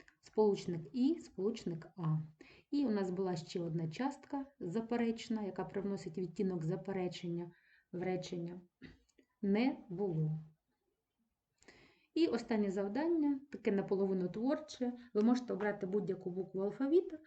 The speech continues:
і записати на цю букву три іменники,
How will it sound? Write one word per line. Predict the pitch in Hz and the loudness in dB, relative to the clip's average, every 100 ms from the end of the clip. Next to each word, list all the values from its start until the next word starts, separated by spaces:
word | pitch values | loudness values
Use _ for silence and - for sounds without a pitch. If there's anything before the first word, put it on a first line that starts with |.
| - _ | -20 _
і | 214 | -2
записати | 247 254 254 233 220 202 185 180 - _ | 0 2 0 -2 -2 -4 -4 -6 -10 _
на | - | -4
цю | 196 214 | -2 0
букву | 208 311 - 269 262 262 - | 0 0 4 6 6 4 -2
три | 262 277 | 2 2
іменники, | - 185 175 165 170 220 - 294 | 2 0 2 0 -2 -2 -4 -4